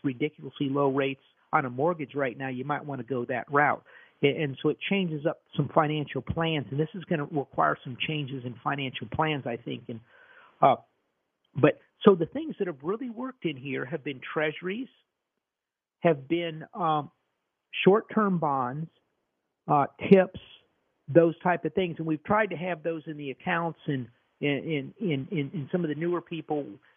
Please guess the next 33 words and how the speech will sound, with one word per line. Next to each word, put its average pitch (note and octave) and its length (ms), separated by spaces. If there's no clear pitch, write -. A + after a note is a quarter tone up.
you E3 80
know, C#3 180
w-, A#3+ 240
w-, G3 300
I'm D#3+ 200
surprised E3 460
it's C3 160
dropped D3 280
that D3 100
down. D3+ 160
We've C#3+ 160
got, D#3+ 220
we're, D#3+ 140
we're, D#3 200
we're D#3+ 120
waiting. E3 360
Now, F3 240
the - 60
question A3+ 340
is, C#3+ 140
Ted, E3 220
what, E3+ 200
well, E3 120
what F3+ 220
about E3+ 280
corporate A3 460
bonds? G#2 300
Now, E3 260
what D#3+ 220
we've A#3 160
been A#3 160
warning G#3 460
for, E3+ 280